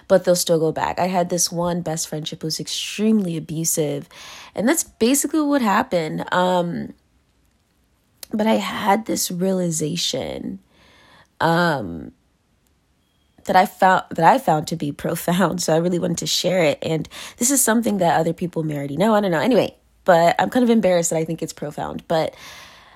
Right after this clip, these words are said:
I just realized that, like, and this comes from my experiences, and I'll use that as a primary example. But, like,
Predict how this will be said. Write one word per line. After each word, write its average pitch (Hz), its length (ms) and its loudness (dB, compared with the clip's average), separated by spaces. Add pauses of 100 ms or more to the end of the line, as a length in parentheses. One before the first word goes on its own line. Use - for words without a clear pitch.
(120)
I 240 100 6
just 269 220 2
realized 185 1000 0
that, 196 180 0
like, 180 560 2 (160)
and 262 80 4
this 320 140 4
comes 320 180 0
from 285 100 0
my 254 120 0
experiences, 175 760 -2
and 170 80 0
I'll 175 60 2
use 202 140 -2
that 185 140 2
as 175 120 -2
a 160 100 -2
primary 165 500 -2
example. 165 840 -4 (920)
But, 233 340 6
like, 185 640 0